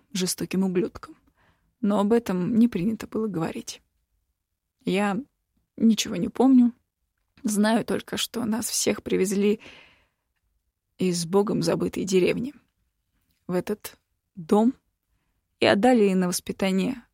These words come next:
домработницам. Мама как-то быстро умерла, а мы остались.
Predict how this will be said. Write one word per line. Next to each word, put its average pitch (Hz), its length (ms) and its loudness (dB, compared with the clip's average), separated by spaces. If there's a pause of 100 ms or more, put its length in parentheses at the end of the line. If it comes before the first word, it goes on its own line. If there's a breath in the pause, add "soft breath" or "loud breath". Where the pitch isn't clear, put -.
(160)
домработницам. 196 920 -4 (1120)
Мама 214 580 0
как-то 190 380 -6
быстро 190 420 -4
умерла, 175 520 -4 (1120)
а 190 120 0
мы 190 260 2
остались. - 640 -8